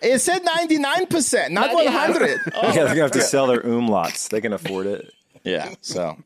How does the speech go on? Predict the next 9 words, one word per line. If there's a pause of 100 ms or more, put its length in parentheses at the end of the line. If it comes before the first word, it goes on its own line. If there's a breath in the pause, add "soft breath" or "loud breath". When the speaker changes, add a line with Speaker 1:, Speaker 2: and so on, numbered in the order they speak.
(200)
Speaker 1:
it's
Speaker 3:
Um,
Speaker 1:
fucked
up.
Speaker 2:
Beautiful
babies. (200)
Speaker 3:
<laughs>
Hey,
guys,